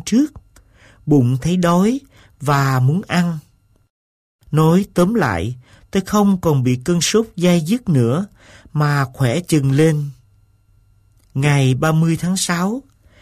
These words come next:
theo sự tiến triển của bệnh sốt rét thì là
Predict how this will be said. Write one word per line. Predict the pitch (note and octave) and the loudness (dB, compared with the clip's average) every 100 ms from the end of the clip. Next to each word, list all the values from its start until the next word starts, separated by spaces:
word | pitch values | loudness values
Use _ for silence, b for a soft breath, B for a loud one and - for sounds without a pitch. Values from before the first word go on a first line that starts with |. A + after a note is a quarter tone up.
| b b - | b b -2
theo | F#3 F#3 F3+ | 0 4 2
sự | F3 - C3 B2+ D#3 | 0 0 -2 -2 -2
tiến | G3+ C4 | -2 -2
triển | - C3+ A#2+ D#3+ - | 0 2 2 -2 -6
của | - C3 G#2 C#3+ | -2 2 2 0
bệnh | C#3 A2 A2+ | 0 -2 -4
sốt | - F3 - | -4 -6 -4
rét | G#3 A#3+ C#4 B B B B - | -4 -4 -6 B B B B -4
thì | F3 F3 E3 D#3 b b - | 2 4 2 -2 b b -4
là | C#3+ D3 C#3+ C#3 C3 | -2 0 0 -2 -2